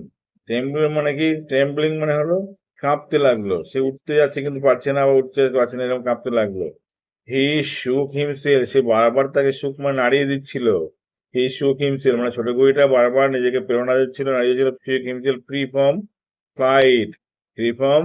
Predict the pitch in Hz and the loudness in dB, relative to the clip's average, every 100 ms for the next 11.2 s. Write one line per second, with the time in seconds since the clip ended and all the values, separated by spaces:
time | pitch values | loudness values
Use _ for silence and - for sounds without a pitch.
0 | 196 202 _ 120 123 120 110 87 _ _ | -2 -10 _ 0 2 4 2 -2 _ _
1 | _ _ 117 117 135 147 147 143 147 139 | _ _ 0 2 2 0 -2 0 2 4
2 | 143 139 139 139 120 120 127 131 131 131 | 6 6 4 4 2 2 -2 -4 -2 0
3 | 151 214 214 _ _ _ _ _ _ _ | 2 0 -6 _ _ _ _ _ _ _
4 | _ _ 147 156 160 151 139 120 104 92 | _ _ 0 4 6 6 6 4 0 -2
5 | 85 78 71 - 113 120 135 135 143 147 | -2 -2 -6 -2 0 0 0 -2 -4 -2
6 | 185 202 _ _ _ - 147 147 143 139 | -2 -6 _ _ _ 2 4 6 6 6
7 | 147 131 135 131 - 135 127 127 139 143 | 6 4 2 0 -2 0 2 2 2 0
8 | 139 135 139 135 131 123 117 110 104 - | 0 0 2 2 -2 -2 0 2 0 -6
9 | _ _ _ _ _ _ _ _ - 127 | _ _ _ _ _ _ _ _ -4 2
10 | 139 135 127 107 131 131 120 120 127 131 | 4 4 2 2 2 4 2 0 0 2
11 | 147 143 | 2 0